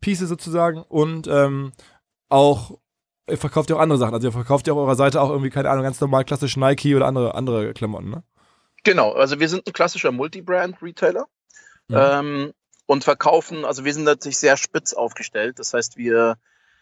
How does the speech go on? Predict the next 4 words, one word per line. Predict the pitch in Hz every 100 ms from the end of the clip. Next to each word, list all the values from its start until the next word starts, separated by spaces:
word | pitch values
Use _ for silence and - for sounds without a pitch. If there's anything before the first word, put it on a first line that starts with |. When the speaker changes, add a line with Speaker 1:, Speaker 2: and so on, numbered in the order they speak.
| _ -
Speaker 2:
haben | 127 131 127
ein, | 123 127 123 120 113 110 113
äh, | 113 110 110 107
Apparel-Sortiment, | 113 - 139 151 135 147 139 139 135 131 135